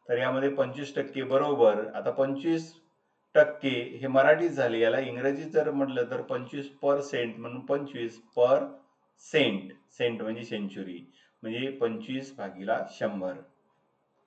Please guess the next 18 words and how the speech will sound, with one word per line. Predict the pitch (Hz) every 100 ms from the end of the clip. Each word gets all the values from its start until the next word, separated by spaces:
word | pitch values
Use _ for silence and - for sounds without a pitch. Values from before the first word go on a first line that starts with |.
| _ _ _ _ _ _ _ _ _ -
किंवा | 123
पंचवीस | 120 127 110 135 139 139 -
छेद | 123 139 - -
शंभर. | - 139 117 98 90 80 - _ _ _ _ _ _ _ -
आता | 123 156
याला | 156 156 160
जर | 170
आपण | 156 156 147
भाग | 139 151 151
दिलं | 156 135 123
पंचवीस | 123 - 120 113 -
तर | 113 113
पंचवीस | 117 123 120 135 131
एक | 131 -
पंचवीस | - 143 139 120
आणि | 120 110
पंचवीस | 120 113 120 117
चौ | 160